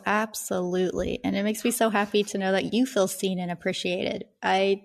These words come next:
think a lot of the listeners might be confused by that because you think, "Oh, Cheryl owns this company. She's obviously seen and appreciated." However, it's really important that you're surrounding yourself, no matter what your position is, with people who support you.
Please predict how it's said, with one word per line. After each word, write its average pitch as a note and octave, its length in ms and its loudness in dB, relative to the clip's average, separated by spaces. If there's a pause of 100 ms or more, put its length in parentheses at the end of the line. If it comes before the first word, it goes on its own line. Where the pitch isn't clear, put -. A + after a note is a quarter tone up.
(220)
think C#4 200 4
a D4 40 2
lot C4+ 160 6
of B3 80 6
the A3+ 140 4
listeners G3+ 460 0
might G3+ 180 2
be F#3+ 80 2
confused F#3 500 -2
by - 120 2
that - 300 0
because B3+ 300 2
you B3+ 80 4
think, C4+ 260 4
"Oh, D#4 140 6
Cheryl D4+ 520 6
owns C4+ 320 6
this G3 240 4
company. F#3 600 4
She's B3 300 6
obviously A3+ 540 6
seen G3+ 300 4
and F#3 100 2
appreciated." F3+ 760 2 (100)
However, G3 720 4
it's - 200 -4
really B3+ 260 6
important G3+ 500 2
that F3+ 180 -2
you're G3+ 100 2
surrounding A#3 400 4
yourself, F#3+ 400 -2
no G3+ 60 0
matter F#3+ 180 2
what G3 180 2
your A3+ 120 4
position G3+ 460 0
is, F#3 280 -2
with G3+ 160 4 (320)
people G3 520 2
who G3 300 6
support C#4 480 4
you. E3+ 240 4